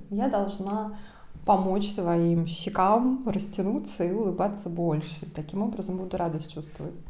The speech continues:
Если бы я боялась, у меня часто от этого сжимаются плечи, голова уходит вниз, да, ну, как бы плечи поднимаются,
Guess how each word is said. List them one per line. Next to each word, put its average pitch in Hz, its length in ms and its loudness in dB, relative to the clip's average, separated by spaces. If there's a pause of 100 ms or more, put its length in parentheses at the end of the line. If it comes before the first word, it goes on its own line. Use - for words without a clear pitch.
(1000)
Если 202 320 4
бы 202 80 0
я 208 120 4
боялась, 214 680 4 (240)
у 233 60 -4
меня 185 200 0
часто 190 360 -2
от 190 140 -4
этого 180 360 -2 (180)
сжимаются 185 680 0
плечи, 196 540 2 (180)
голова 190 680 4
уходит 185 580 2
вниз, 180 440 0 (180)
да, 196 220 0
ну, 202 80 2
как - 160 -6
бы 165 120 -8
плечи 170 360 -2
поднимаются, 202 680 0